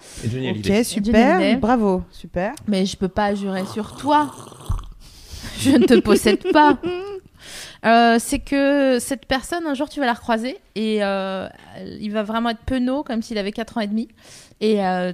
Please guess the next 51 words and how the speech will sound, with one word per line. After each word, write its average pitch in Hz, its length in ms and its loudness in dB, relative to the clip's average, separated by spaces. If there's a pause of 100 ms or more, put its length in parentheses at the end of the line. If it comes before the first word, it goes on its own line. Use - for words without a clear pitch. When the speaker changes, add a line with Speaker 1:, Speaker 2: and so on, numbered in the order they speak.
Speaker 3:
toi, 247 180 0
tu 226 300 -6
seras - 240 -6
passé 220 220 -4
à - 20 0
autre 190 100 -6
chose. 226 320 -6 (300)
Et 208 100 0
vraiment, 247 600 -2 (440)
tu - 180 -10
vas 226 100 0
kiffer 302 460 -8 (260)
parce 226 220 -4
que 214 320 0 (240)
Speaker 1:
Et - 60 -14
ça, 214 80 4
Speaker 3:
à - 20 6
Speaker 1:
je 131 180 4
Speaker 3:
chien 151 200 4
Speaker 1:
jure 131 80 4
aussi. 131 260 0
Moi 104 140 -2
aussi, 113 220 -6
je 98 100 -8
le 90 60 -10
fais. 87 220 -14 (220)
Moi 110 100 -8
Speaker 2:
Ouais. 104 80 -4
Speaker 1:
aussi. - 260 -8
Speaker 3:
C'est 233 140 -6
vrai, 285 160 0
Speaker 1:
Je 302 60 2
Speaker 3:
hein. 247 100 0
Speaker 1:
jure. - 240 -8
Ouais. - 100 -6
Speaker 3:
À 220 80 4
Speaker 1:
C'est 220 60 0
vrai, 254 140 2
Speaker 3:
chien, 349 140 2
Speaker 1:
c'est - 40 0
Speaker 3:
chien - 140 0
Speaker 1:
vrai. 320 100 2
Speaker 3:
et 254 40 -2
demi. 233 240 -4 (180)
Speaker 2:
Et 226 140 2
Speaker 1:
Là, 151 200 10
Speaker 3:
Vraiment. 156 360 8
Speaker 1:
non, 233 40 -6
mais 127 300 0
demain, 135 340 4
oui. 107 320 -2